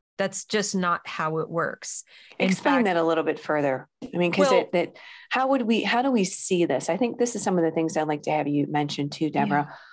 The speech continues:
Speaker 2: What are some of the, the things that generally hardcore we see this in, uh, in the, in the classroom? It's, it's, it's presented good, but it's
Speaker 1: Mm-hmm.
Speaker 2: got an, uh, an alternate, uh,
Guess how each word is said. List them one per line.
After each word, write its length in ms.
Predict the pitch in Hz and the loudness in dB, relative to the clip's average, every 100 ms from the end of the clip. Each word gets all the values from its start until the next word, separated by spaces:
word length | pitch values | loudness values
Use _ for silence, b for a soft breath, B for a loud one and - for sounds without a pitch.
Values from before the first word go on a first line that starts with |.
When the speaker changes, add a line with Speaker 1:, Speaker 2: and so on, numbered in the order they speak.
| B - | B -2
Speaker 2:
What 140 | 254 | 0
are 80 | 277 | 0
some 220 | - 196 | 0 0
of 120 | 185 160 | 0 2
the, 300 | 147 143 143 | 0 0 -4
the 180 | 147 147 | -2 -2
things 320 | 165 180 170 | 0 0 2
that 120 | 160 | 0
generally 480 | - - 170 165 147 | -2 -2 -2 -2 -4
hardcore 840 | - - 185 185 185 - 175 139 | -6 -4 0 0 -2 -2 0 2
we 120 | 131 143 | 0 -2
see 360 | - - 190 | -4 -2 0
this 260 | 180 170 - | 2 0 -2
in, 340 | 165 156 156 160 B B B B | 0 0 0 -4 B B B B
uh, 260 | 160 151 - | -4 -2 0
in 160 | 160 156 | 0 0
the, 120 | 147 - | 0 0
in 60 | 156 | -2
the 80 | 147 | -2
classroom? 560 | - 165 175 - 156 143 | -2 0 0 0 -2 -2
It's, 240 | 139 - - | -2 -4 -6
it's, 220 | 143 - | -6 -4
it's 160 | 156 | -4
presented 560 | - 175 165 165 190 208 | -2 -2 0 -2 -2 0
good, 420 | 185 147 143 180 - _ b b | 2 2 2 -2 -8 _ b b
but 160 | 190 170 | -2 0
it's 120 | 180 | 0
Speaker 1:
Mm-hmm. 80 | 175 | 0
Speaker 2:
got 280 | 156 151 - | 0 -2 -2
an, 440 | 147 143 143 - - - | -2 -2 -4 -8 -12 -4
uh, 280 | 143 135 - - - | -2 -2 -4 -4 -4
an 140 | 156 | -2
alternate, 680 | 156 170 175 160 143 139 - - | 0 0 -2 -2 0 0 -4 -8
uh, 360 | - - - 143 | -4 -2 -2 -4